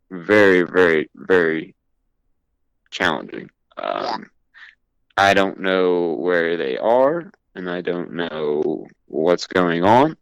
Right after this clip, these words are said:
Speaker 1: but I've, I felt, <laughs> I feel like, like, we had probably the most students the beginning of this school year, and that was,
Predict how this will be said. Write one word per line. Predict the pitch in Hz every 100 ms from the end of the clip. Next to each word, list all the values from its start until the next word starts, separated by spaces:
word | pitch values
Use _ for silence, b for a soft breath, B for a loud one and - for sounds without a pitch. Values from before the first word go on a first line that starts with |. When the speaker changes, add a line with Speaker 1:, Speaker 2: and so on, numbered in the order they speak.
| -
Speaker 1:
but | 85 92 90 -
I've, | 95 104 - _ _ _ _ _ _ _ _ -
I | 110
felt, | 127 127
<laughs> | -
I | 117 127
feel | - 135 131
like, | 113 104 101 - b b b b
like, | 123
we | 123 131
had | 131 117 113 - -
probably | - 175 190
the |
most | 120 107 -
students | 104 90 -
the | 98
beginning | 101 101 98 104
of | 104
this | 101 -
school | - 78
year, | 78 80 - _ -
and | 90 92
that | 95
was, | 92 95 -